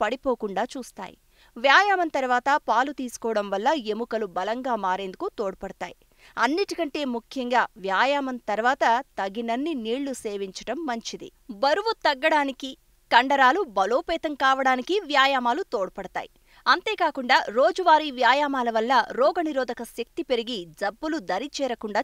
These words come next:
చూసుకోవచ్చు. వాకింగ్, జాగింగ్, జిమ్, యోగా వంటి వాటిని చాలామంది నిత్యం అనుసరిస్తున్నారు. అయితే వ్యాయామాలు రోజువారీగా చేసేవారు ఆ తర్వాత ఎలాంటి ఆహారం తీసుకోవాలన్న దానిపై చాలామందికి అవగాహన లేదు.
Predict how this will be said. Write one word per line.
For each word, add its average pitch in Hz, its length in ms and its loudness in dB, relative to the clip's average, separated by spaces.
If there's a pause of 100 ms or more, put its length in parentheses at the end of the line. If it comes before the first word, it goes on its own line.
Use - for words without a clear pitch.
చూసుకోవచ్చు. 233 580 -8 (500)
వాకింగ్, 254 520 -2 (100)
జాగింగ్, 240 600 -2 (160)
జిమ్, 262 380 -10 (220)
యోగా 269 400 4
వంటి 262 240 -2
వాటిని 240 360 0 (180)
చాలామంది 254 560 2
నిత్యం 254 520 -10
అనుసరిస్తున్నారు. 196 800 -6 (260)
అయితే 185 220 -6 (360)
వ్యాయామాలు 330 680 6
రోజువారీగా 294 720 0 (100)
చేసేవారు 247 540 2 (100)
ఆ 262 100 6
తర్వాత 302 640 4
ఎలాంటి 311 460 2 (100)
ఆహారం 277 460 0
తీసుకోవాలన్న 240 800 2
దానిపై 226 500 -2 (180)
చాలామందికి 254 720 -2
అవగాహన 214 560 -2
లేదు. 190 220 -10